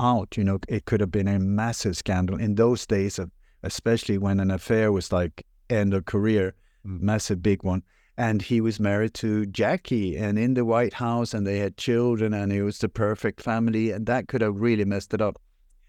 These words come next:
Speaker 1: So he sent, uh, Robert Kennedy to tell her to back off, back off.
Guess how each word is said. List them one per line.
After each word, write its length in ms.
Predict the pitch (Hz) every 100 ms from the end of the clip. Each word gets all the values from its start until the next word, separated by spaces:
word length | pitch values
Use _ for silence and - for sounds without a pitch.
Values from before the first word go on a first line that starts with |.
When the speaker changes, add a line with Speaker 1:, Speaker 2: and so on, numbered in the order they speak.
| _ _ -
Speaker 1:
So 260 | - 120
he 220 | 110 151 175
sent, 440 | - 131 117 - 123
uh, 180 | 107 - _ _
Robert 340 | 123 113 107 113
Kennedy 520 | 147 135 127 117 107
to 220 | - 117
tell 420 | 101 - 139 139 143
her 140 | 107
to 260 | - 101 95
back 480 | - 113 127 123 - -
off, 380 | 117 101 _ _ _ _ - _ - _
back 280 | 117 120 117
off. 200 | 101